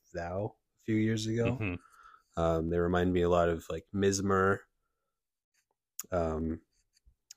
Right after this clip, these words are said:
Speaker 1: but yeah, this album, it's just, f-, you feel the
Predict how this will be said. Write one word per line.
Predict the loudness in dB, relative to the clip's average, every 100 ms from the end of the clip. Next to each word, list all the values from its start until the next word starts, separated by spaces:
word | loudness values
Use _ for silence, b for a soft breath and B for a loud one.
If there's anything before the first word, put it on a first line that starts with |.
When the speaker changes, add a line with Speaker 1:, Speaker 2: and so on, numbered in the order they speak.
| _
Speaker 1:
but | 6
yeah, | 8 8
this | 8 8
album, | 10 10 10 8 4 B B B B B _ _
it's | 2 4
just, | 6 6 4 _ _ _ _ _ _ _ _
f-, | -18 -14 -12 -2
you | 2 2
feel | 2 6 8 8 6 4 0
the | 2 2 2 0